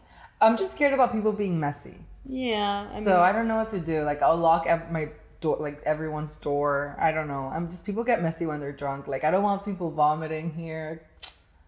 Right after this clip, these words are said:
Speaker 1: <sighs> Unless it's you, 'cause I know you have that problem.
Speaker 2: Yeah.
Speaker 1: Like, vomiting when you're drunk.
Speaker 2: <laughs>
Speaker 1: But that's okay.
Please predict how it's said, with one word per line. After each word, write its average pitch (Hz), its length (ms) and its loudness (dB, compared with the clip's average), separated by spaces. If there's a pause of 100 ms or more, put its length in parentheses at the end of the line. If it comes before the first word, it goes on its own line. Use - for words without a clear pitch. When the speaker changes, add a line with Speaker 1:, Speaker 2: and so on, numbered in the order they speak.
(320)
Speaker 1:
<sighs> - 460 -20
Unless 214 280 0
it's - 180 -6
you, 180 80 2
'cause 160 160 -8
I 165 60 -6
know 170 100 -4
you 170 100 -6
have 156 200 -8
that - 180 -8
problem. - 320 -18 (440)
Speaker 2:
Yeah. 113 140 -4
Speaker 1:
Like, 165 180 2
vomiting 170 360 2
when 170 140 -2
you're 156 120 -2
drunk. 147 360 -4 (360)
Speaker 2:
<laughs> - 380 -8
Speaker 1:
But 220 160 2
that's 240 240 4
okay. 151 600 0